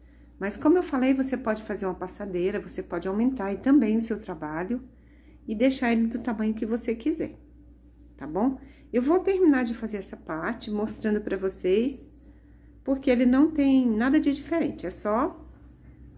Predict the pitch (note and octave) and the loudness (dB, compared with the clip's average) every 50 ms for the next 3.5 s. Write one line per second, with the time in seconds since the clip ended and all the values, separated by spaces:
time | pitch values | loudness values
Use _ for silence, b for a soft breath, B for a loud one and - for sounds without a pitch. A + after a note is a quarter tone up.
0 | B B B - - - - - - - - - - - - - - - E3 F#3 | B B B -16 -16 -16 -14 -14 -14 -12 -12 -12 -12 -12 -12 -12 -10 -6 -4 -4
1 | F#3+ - - G#3 G3 G#3+ G#3+ - G#3 G#3+ G#3+ A3+ A3+ A3+ F#3+ F3 F3+ F#3+ F#3+ G#3+ | -4 -2 -4 -4 -4 -4 0 2 2 4 4 4 4 2 2 0 -2 -2 -4 -8
2 | A3 - A3+ G#3+ - A#3+ A#3+ - - G#3 G#3 G#3+ A3+ C4 E4+ E4 A3+ F#3+ F#3 A3 | -6 -4 -4 -4 -4 -4 -6 -4 -4 -4 -2 2 4 4 6 6 4 4 0 -2
3 | A#3 - - D#4 E4 D#4+ - - - | -4 -4 -4 -4 -4 -4 -6 -10 -18